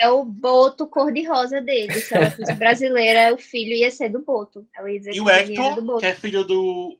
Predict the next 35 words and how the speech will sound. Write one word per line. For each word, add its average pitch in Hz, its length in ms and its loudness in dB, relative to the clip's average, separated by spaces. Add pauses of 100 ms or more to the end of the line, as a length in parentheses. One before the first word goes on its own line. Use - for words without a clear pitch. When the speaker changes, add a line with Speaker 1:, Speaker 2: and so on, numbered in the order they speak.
Speaker 2:
do 156 80 -6
Gavião 175 640 -6
Negro 165 420 -4
com - 140 -8
a 160 80 -4
mulher 160 300 -6
Gavião, 156 520 -2
né? 233 320 0
E 190 400 -6
ela, 180 220 0
filha 190 280 -6
da 190 120 2
Mulher 185 200 0
Maravilha. 175 680 0 (300)
Achei 381 300 0
incrível 202 460 4
Speaker 1:
Com - 60 2
Speaker 2:
essa 170 120 0
Speaker 1:
o 165 40 -2
Steve 269 220 4
Speaker 2:
união. 143 180 4
Speaker 1:
Trevor. 233 380 0 (260)
É. 220 300 4 (500)
Speaker 2:
Eu 381 160 6
achei 392 460 2
incrível 208 880 -4 (360)
que, 226 120 -4
assim, 214 520 -2
meu 180 320 -2
Deus 147 300 -2
do 160 140 -10
céu, 131 220 -2
sério, 131 400 2
eu - 40 -8
fiquei, 135 440 -4